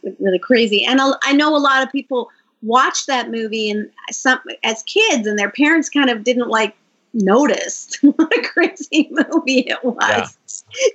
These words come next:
Speaker 1: So I, I think I, I think I helped form some iconoclastic minds, which makes me happy.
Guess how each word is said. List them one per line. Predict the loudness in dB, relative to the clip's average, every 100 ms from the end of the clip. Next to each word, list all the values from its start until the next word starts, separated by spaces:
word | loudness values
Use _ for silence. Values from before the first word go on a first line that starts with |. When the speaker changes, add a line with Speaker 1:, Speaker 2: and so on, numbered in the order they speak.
| 0
Speaker 1:
So | 2 2 -2 -10 -4
I, | -2 -2 -2
I | -6
think | -4 -6 -2
I, | -2 -2 -4
I | -6
think | -4 -2
I | -2
helped | 0 -2 -2
form | -10 -4 -2 -2
some | -4 -8 -6
iconoclastic | -4 -4 0 0 0 -2 -2 0 -2 -6 -6
minds, | -4 0 0 0 0 -2
which | -4 -4 -2
makes | -2 -2
me | -2 -2
happy. | 0 -2 -2 -2 -2